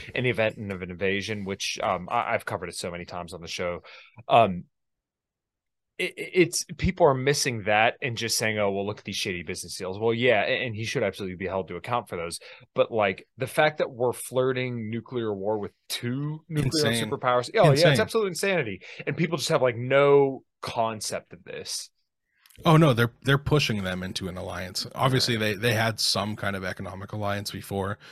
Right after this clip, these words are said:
Speaker 2: They're
Speaker 1: Mm-hmm.
Speaker 2: neighbors, but they're, they're forcing them into a military alliance, which is,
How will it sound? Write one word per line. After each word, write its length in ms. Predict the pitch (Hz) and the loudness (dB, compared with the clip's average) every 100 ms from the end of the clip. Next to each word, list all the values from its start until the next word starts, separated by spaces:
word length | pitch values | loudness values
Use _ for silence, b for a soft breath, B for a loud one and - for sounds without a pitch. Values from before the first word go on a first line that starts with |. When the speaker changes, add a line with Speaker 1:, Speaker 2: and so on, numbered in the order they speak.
| B - | B 0
Speaker 2:
They're 120 | 120 | 2
Speaker 1:
Mm-hmm. 40 | |
Speaker 2:
neighbors, 460 | 104 98 95 110 - B B B - | 4 2 0 -2 -4 B B B 0
but 140 | 123 | 2
they're, 260 | 127 120 - | 4 2 0
they're 180 | 113 120 | -2 -2
forcing 560 | - - 127 113 113 | -2 -2 0 0 0
them 180 | 107 104 | -2 -2
into 580 | 101 98 - 101 101 101 - _ - | -4 -4 -4 -2 -4 -8 -14 _ -10
a 60 | |
military 500 | 104 120 139 - 90 92 | -2 2 2 0 -6 -8
alliance, 520 | 104 101 104 - - _ - | -8 -8 -10 -12 -14 _ -10
which 180 | 110 110 | -4 -2
is, 360 | 104 98 - | -2 -4 -8